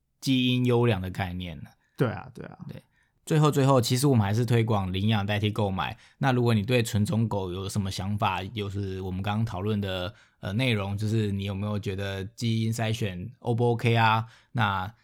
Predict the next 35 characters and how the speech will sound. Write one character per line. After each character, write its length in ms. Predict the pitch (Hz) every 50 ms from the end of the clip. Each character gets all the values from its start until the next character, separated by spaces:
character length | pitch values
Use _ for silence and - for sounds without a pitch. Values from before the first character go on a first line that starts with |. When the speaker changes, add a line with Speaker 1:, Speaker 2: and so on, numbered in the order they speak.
| _ _
Speaker 1:
以 140 | - 107 95
及 180 | 98 104 107 107
你 180 | 107 101 95
对， 480 | 98 - 120 113 110 107 101 101 113 - _ _
呃， 640 | - 98 92 82 80 65 62 - - - - - 57 - - _ _ _ _ _ _
纯 180 | - - 123 123
种 160 | 120 131 131
狗 140 | 139 131 110
的 80 | 98 98
想 180 | - 98 101
法， 220 | 98 - 95 85 92
都 100 | 107 110
可 140 | 107 113
以 140 | 104 98 92
再 400 | - 110 101 92 92 87 82 82
留 180 | 82 92 92 95
言 140 | 95 95 92
给 100 | 95 98
我 100 | 95 90
们， 240 | 87 73 64 69
让 120 | 95 101 92
我 60 | 90
们 120 | 78 76
知 160 | 80 - 87 -
道， 280 | - 98 78 64 73
我 180 | 73 82 82 87
们 120 | 87 85
之 140 | 90 - 107
后 100 | 101 101
也 80 | 95 87
可 140 | - 95
以 60 | 92 92
再 120 | 101 95
继 140 | 92 101 92
续 320 | 90 - 98 92 90 -